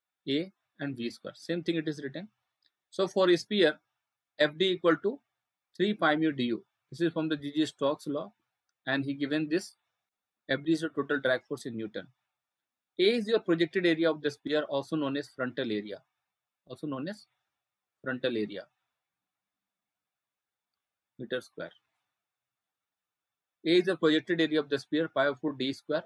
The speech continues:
also known as frontal area. So, so this th-, total drag force on a sphere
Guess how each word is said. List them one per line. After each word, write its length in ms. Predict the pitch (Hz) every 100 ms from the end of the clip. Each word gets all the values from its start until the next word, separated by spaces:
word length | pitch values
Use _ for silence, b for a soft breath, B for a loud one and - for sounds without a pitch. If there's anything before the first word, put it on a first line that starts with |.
| -
also 220 | 131 147
known 180 | 143 143
as 80 | 135
frontal 400 | 131 123 139 123
area. 300 | 120 147 - _ _ _ _ _ _ -
So, 420 | - 180 180 - _ _ _ _ _ _ _ _ _ _ _ _ _ _ _ _ _ _ _ _
so 160 | - 180
this 220 | 170 208
th-, 240 | - 165 - _ 156
total 260 | 160 208
drag 340 | 180 156 165 -
force 300 | 180 175 -
on 180 | 147
a 80 | 147
sphere 400 | 143 - 139 151